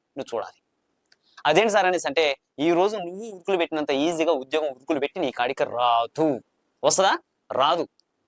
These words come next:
నేను షార్ట్స్ చూస్తానా సార్, అంత స్పీడ్గా నాకు ఉద్యోగం రావాలనేసి అంటే, అంత స్పీడ్గా ఉద్యోగం రాదు. నీకు టైమ్ పట్టిద్ది. మినిమం వన్ ఇయర్, టూ ఇయర్స్, త్రీ ఇయర్స్ నువ్వు ఉద్యోగాన్ని సాధించాలంటే, నువ్వు పడ్డ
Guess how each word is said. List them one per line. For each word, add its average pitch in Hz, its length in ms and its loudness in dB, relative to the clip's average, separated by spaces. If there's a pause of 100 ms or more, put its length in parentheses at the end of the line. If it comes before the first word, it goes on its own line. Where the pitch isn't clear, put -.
(160)
నేను 165 160 2
షార్ట్స్ 180 280 0
చూస్తానా 196 340 2
సార్, 190 180 0
అంత 175 200 0
స్పీడ్గా 240 320 2
నాకు 202 160 0
ఉద్యోగం 208 260 -2
రావాలనేసి 190 520 -2
అంటే, 160 120 -6
అంత 151 140 -6
స్పీడ్గా 139 280 -6
ఉద్యోగం 127 360 -4
రాదు. 131 220 0 (200)
నీకు 123 200 -6 (100)
టైమ్ 139 200 -2
పట్టిద్ది. 117 380 -6 (460)
మినిమం 143 280 2
వన్ 131 180 0
ఇయర్, 151 240 0
టూ 139 140 -4
ఇయర్స్, 147 240 0 (100)
త్రీ 156 140 0
ఇయర్స్ 175 240 2 (340)
నువ్వు 131 300 -4 (320)
ఉద్యోగాన్ని 151 420 0
సాధించాలంటే, 143 520 -2
నువ్వు 147 160 -4
పడ్డ 123 120 0